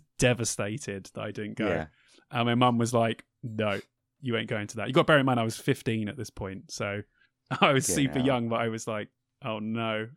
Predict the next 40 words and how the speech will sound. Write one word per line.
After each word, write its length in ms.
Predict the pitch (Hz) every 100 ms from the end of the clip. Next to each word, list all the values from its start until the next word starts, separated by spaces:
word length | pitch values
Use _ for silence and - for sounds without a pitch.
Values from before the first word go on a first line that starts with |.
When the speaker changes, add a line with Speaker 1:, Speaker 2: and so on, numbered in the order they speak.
| _
Speaker 1:
<laughs> 140 | _ 165
I 100 | 202
can't 360 | 240 175 151
go." 360 | 170 165 165 180 - _ - -
And 80 | 135
that, 100 | 160
I 60 | 170
think 140 | 214
that's 160 | 147 147
always 200 | 135 117
annoyed 300 | 117 127 107
me. 220 | 104 104 - _ _
It's 140 | _ -
like, 140 | 110
I 80 | 110
think 160 | 139 123
I'm 60 |
probably 280 | - 113 113
gonna 140 | 107 107
hold 200 | 127 113
that 120 | 104
against 300 | 110 117 -
my 100 | 101
mum 220 | 101 104
till 140 | 107 104
the 80 |
day 160 | 101 104
she 140 | -
dies, 280 | 95 107 101
I 80 | 101
think. 220 | 107 131 - _ _ - - - - 196
<laughs> 520 | - 190 - 170 - - _ _ _ _ _ _ _ _ _ -
Speaker 2:
Um, 260 | 143 143 135
but 140 | 170
yeah, 100 | 208
back 220 | 180 185
to, 240 | - 202 180
uh, 120 | 160
Volume 340 | 147 202 170 147
three, 320 | 151 139